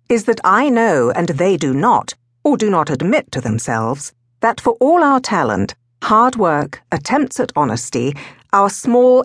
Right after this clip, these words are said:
aperçus, tiny flashes of originality, and the rest, a few weeks or months after we die, not a syllable of our works will break the surface of oblivion.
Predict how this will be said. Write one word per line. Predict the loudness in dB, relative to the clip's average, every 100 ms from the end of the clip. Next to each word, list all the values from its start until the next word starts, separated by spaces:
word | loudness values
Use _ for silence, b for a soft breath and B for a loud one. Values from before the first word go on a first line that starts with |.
| 0
aperçus, | -4 -2 -4 -6 -6 -4 -2 -2 -6 _ _
tiny | -4 0 2 2 0
flashes | 0 -2 0 -2 -2
of | 0 0 0
originality, | 0 0 0 0 -2 -2 -4 -4 -6 _
and | -4 0
the | 0
rest, | 0 -2 -4 -10 -16 -20 _ _ _
a | -6
few | -2 0 2
weeks | 0 -2 -4
or | -2
months | 2 2 0 -2
after | -2 -2 -2
we | -2 0
die, | 0 2 0 -2 -8 _ -2
not | 0 0
a |
syllable | -2 0 0 2 0 0
of | 0
our | 0 2
works | 2 0 -2 -4
will | -2 -2
break | 0 -2 -2 -6
the | -4
surface | -2 -2 -4 -6
of | -4 -4
oblivion. | -2 -2 -2 -2 -4